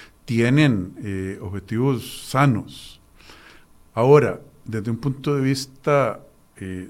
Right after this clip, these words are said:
de números, la emisión de eurobonos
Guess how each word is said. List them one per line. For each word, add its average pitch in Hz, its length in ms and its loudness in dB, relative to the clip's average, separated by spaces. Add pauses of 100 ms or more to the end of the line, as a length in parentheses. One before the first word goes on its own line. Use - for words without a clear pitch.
de 95 120 -6
números, 131 800 2 (420)
la 117 160 -2
emisión 120 540 -2
de 156 80 -2
eurobonos 120 920 -2